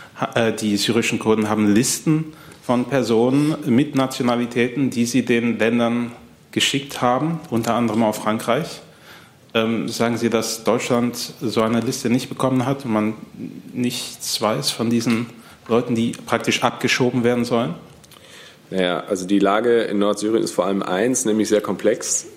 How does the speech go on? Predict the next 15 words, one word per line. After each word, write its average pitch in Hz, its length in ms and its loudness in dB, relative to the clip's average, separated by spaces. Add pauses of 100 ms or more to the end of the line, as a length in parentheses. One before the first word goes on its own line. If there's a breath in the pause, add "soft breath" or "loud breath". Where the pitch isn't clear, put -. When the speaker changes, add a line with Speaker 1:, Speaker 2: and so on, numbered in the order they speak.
(140)
Speaker 2:
ähm, 113 240 -6 (200)
und - 140 -10
auch - 160 -4
die 104 140 0
Herrschaftsverhältnisse 104 1120 0
und, 113 340 -8
äh, - 180 -10
und - 360 -6
Kontrollen 107 760 2
über 107 240 0
einzelne 104 400 0
Gebiete, 110 580 2 (640 loud breath)
äh, 98 200 2
und 98 200 -2
Gefangenen, 104 800 0